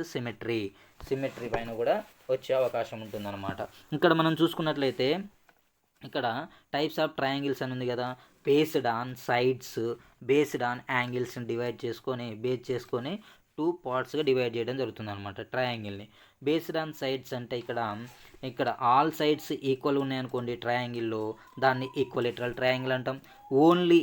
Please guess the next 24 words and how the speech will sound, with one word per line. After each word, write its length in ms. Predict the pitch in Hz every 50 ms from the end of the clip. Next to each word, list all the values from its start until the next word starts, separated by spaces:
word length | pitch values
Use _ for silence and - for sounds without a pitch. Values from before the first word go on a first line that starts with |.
| 127 139
any 180 | 143 151 165 160
two 220 | 160 156 156 156
sides 320 | 151 - 147 151 143 - - 135
ఈక్వల్‌గా 340 | 127 127 - 135 131 127
ఉన్నాయనుకోండి, 760 | 131 127 127 123 123 123 - - 123 120 113 117 110 107 110 107 - _ _ -
దాన్ని 240 | 120 123 123 123 123 127 127
isosceles 400 | 120 - 143 131 - 135 131 - -
triangle 400 | - 127 123 127 127 127 127 127
అంటాం. 300 | 123 120 113 131 139 - - - - _ -
All 240 | 127 135 147 165 180 180
sides 320 | - 175 165 170 165 -
are 160 | 170 160 160 143 131
different 440 | 139 131 - 151 151 160 170 - -
in 120 | 151 147
a 140 | 143 143 135 139 -
triangle, 560 | 127 127 131 135 143 143 139 131 123 113 120 123 127 123 - - - - -
the 120 | 123 139 - - -
triangle 420 | 139 135 147 165 165 156 151 160
is 160 | 156 151 - - - -
called 360 | 127 131 135 131 123 117 113 110 113 117 - - _ -
skeleton 480 | - - - 190 170 160 165 165 165 156
triangle. 560 | 156 139 131 120 120 113 110 107 101 107 117
ఏమంటాం 380 | 127 131 139 143 143 147 147 143
దాన్ని? 300 | 143 147 160 190 233